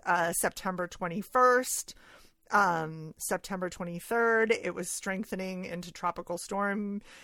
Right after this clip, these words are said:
Ian in Jamaica. I mean, this thing is headed right, right for Florida.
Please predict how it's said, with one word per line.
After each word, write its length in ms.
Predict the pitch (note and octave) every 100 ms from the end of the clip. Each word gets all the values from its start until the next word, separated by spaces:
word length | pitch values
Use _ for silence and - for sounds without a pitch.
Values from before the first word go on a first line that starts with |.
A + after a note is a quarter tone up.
| - -
Ian 640 | G#3 G#3 G3+ G3+ G3+ G3+
in 220 | - D#3+
Jamaica. 440 | D#3 F3+ G3+ G#3+ A3+
I 120 | F#3
mean, 180 | F3 E3+
this 260 | A3+ B3 -
thing 240 | C4 A#3+
is 200 | F#3 F3+
headed 720 | - A3 A#3 G#3+ G#3 G3+ G#3+ - _ _ _ _ _ _ _ -
right, 520 | F#3 F#3+ F#3 F3 - _ _ _ -
right 440 | F#3 F#3+ F3 F3
for 480 | - D#3+ D#3+ D3+ D3+
Florida. 600 | - - - - - -